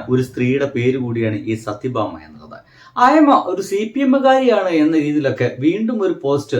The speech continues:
അവരെ Facebook-ൽ ഞാൻ കഴിഞ്ഞ ദിവസം കണ്ടായിരുന്നു കേട്ടോ. ഏതൊരാളെ നല്ല പച്ച തെറി വിളിച്ചുകൊണ്ടാണ് പറയുന്നത്, "നീയൊക്കെ നിന്റെ അച്ഛനമ്മയൊക്കെ നിന്നെ ജനിപ്പിക്കണോ വേണ്ടോ എന്ന് തീരുമാനിക്കുന്നതിന് മുമ്പ് ഞാൻ പാർട്ടിക്കാരിയാണടാ"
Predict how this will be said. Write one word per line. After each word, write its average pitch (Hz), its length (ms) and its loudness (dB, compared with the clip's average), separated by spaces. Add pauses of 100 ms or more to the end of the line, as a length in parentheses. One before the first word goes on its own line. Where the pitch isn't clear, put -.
അവരെ 127 380 -4
Facebook-ൽ 127 460 -2
ഞാൻ 123 220 -2
കഴിഞ്ഞ 113 180 0
ദിവസം 113 260 -6
കണ്ടായിരുന്നു 98 420 -4
കേട്ടോ. - 300 -14 (260)
ഏതൊരാളെ 139 400 4
നല്ല 135 260 0
പച്ച 127 300 -4
തെറി 135 200 -6
വിളിച്ചുകൊണ്ടാണ് 151 460 -2
പറയുന്നത്, 147 380 0 (320)
"നീയൊക്കെ 135 460 2
നിന്റെ 127 380 0
അച്ഛനമ്മയൊക്കെ 131 680 -2
നിന്നെ 123 200 -2
ജനിപ്പിക്കണോ 123 640 -2
വേണ്ടോ 123 340 -2
എന്ന് 127 200 -2
തീരുമാനിക്കുന്നതിന് 127 720 -2
മുമ്പ് 127 260 -2
ഞാൻ 127 240 -2
പാർട്ടിക്കാരിയാണടാ" 127 1120 0